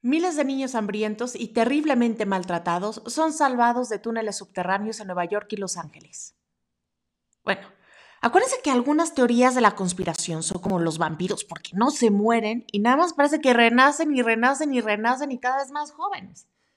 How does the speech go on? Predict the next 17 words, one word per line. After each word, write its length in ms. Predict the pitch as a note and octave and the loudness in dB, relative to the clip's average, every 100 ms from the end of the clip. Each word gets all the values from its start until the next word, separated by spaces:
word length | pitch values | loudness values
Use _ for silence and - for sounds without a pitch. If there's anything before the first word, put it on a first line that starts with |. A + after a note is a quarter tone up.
| _ _ _ | _ _ _
Y 100 | D#4 | -4
es 100 | E4+ | -4
que 100 | G4+ | -2
resulta 560 | G4+ F#4+ D#4+ C#4+ C#4+ C#4+ | -2 -2 -4 -2 -2 -2
que 140 | A#3+ | -4
desde 320 | G#3+ G#3 G#3+ | -2 -2 -4
que 120 | G#3+ G#3+ | -4 -2
llegaron 380 | A#3+ D4 F4+ | 2 4 4
unos 300 | E4+ D#4 D4 | 2 0 2
barcos 420 | A#3+ A#3+ A#3 B3 A3+ | 6 4 4 -6 -6
medicalizados 920 | G#3+ G3 - F#3+ G3+ G3 A3 G3+ G3 | -6 -8 -8 -8 -8 -4 -2 -2 -6
a 140 | F#3 | -10
puertos 320 | F3+ G#3 A#3 G#3+ | -8 -8 -6 -8
de 60 | |
Estados 380 | G3 G#3+ G#3+ G#3 | -6 -4 -4 -6
Unidos 380 | A3+ G#3+ F#3+ F#3 | -10 -8 -10 -10
para 440 | - E3+ E3 D#3+ | -8 -6 -4 -8